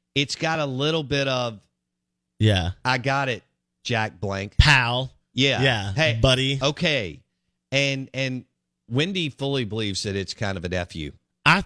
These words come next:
Speaker 2: I feel like it's, it is. I feel like using emojis, and I use professional loosely because calling this operation professional is somewhat disrespectful to actual
Speaker 1: Isn't it
Speaker 2: professionals.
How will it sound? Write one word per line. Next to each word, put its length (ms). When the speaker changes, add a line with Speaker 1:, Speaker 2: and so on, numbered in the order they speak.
Speaker 2:
I 220
feel 240
like 180
it's, 320
it 160
is. 440
I 100
feel 140
like 160
using 300
emojis, 580
and 140
I 140
use 220
professional 760
loosely 520
because 400
calling 400
this 300
operation 580
professional 680
is 180
somewhat 320
disrespectful 540
to 120
actual 320
Speaker 1:
Isn't 120
it 40
Speaker 2:
professionals. 280